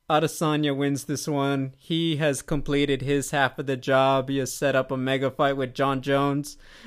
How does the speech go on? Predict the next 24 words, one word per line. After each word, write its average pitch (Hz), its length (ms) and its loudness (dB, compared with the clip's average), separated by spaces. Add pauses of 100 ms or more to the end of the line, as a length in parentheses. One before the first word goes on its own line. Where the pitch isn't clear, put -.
(100)
Uh, 180 200 4
I'll 196 140 4
say 214 260 0
it 180 80 -2
again. 160 300 -2 (400)
Uh, 175 60 -2
you 165 100 2
know, 185 140 2
uh, 185 140 4
be-, 175 220 -6
because 185 560 -2
I 180 40 0
may 175 160 -2
not 156 140 -2
get 151 120 -6
the 156 60 -8
chance 143 320 -4
to. 117 240 -6 (400)
If 240 280 0
he 247 140 0
wins, 160 640 0 (200)
he 240 320 0
will 214 300 4
have 156 400 2